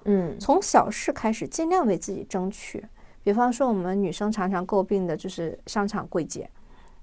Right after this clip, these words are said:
Speaker 2: 如果她对你的态度不好，横眉冷对，你其实真的可以试着去问她，你作为一个服务人员，你为什么不能微笑着回答我向你的提问？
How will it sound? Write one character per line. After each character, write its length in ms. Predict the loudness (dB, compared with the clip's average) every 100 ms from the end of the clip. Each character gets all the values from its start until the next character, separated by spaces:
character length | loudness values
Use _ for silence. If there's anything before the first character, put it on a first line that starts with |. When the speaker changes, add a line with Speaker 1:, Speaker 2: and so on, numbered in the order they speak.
| 0
Speaker 2:
如 120 | 6
果 100 | 6
她 140 | 6
对 120 | 2 2
你 120 | 0
的 100 | -2
态 180 | -2 0
度 140 | 2
不 140 | 0
好， 260 | -4 -4 -6
横 260 | 0 4 4
眉 160 | 4
冷 240 | 2 0 2
对， 220 | 0 0 -4 -20 -20 -2
你 120 | 2
其 240 | 2 4 2
实 160 | 2
真 180 | 4 4
的 80 | 4
可 200 | 2 0
以 240 | 0 -4 -8 -16 -10
试 300 | -4 0 2
着 160 | 2
去 220 | -2 -2
问 220 | 0 2 2
她， 160 | 0
你 120 | 2
作 160 | 2 2
为 140 | 4
一 60 | 2
个 120 | 0
服 320 | -4 -6 -4
务 100 | -2
人 240 | 0 0 0
员， 260 | 0 0 -6 -12 -20 2
你 140 | 4
为 180 | 8 6
什 160 | 4 -2
么 80 |
不 180 | -2 -4
能 220 | -2 -2 2
微 140 | 4
笑 220 | 4 2 0
着 160 | 0
回 220 | 2 2
答 220 | 2 2 2
我 200 | 0 -2
向 260 | 2 2
你 100 | 2
的 120 | -4
提 300 | -8 -8 -8 0
问？ 280 | 2 0